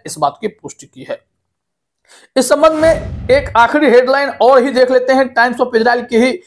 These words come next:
रिपोर्ट है। इसमें जो बताई जा रही है बातें वो भी बताएंगे कि हाँ, वाकई में नुकसान तो भाई हो रहा है।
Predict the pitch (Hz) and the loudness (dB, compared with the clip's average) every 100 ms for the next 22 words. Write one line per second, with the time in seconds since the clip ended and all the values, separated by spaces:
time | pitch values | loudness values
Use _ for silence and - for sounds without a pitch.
0 | _ _ 208 202 220 220 285 262 254 - | _ _ -2 0 0 2 2 2 0 -4
1 | _ _ _ _ 254 254 311 285 254 247 | _ _ _ _ -4 0 0 0 0 2
2 | 247 254 247 240 247 214 214 247 269 277 | 2 2 0 0 0 2 0 2 0 0
3 | - _ 190 254 262 240 240 233 226 240 | -4 _ 0 2 2 -2 0 -2 -2 -2
4 | 196 202 208 180 208 262 262 247 277 _ | -2 0 0 0 0 0 0 -2 -4 _
5 | _ _ 202 240 240 277 277 226 185 170 | _ _ -2 -2 2 0 0 0 0 -2
6 | - 143 135 131 - | -4 -6 -4 -6 -8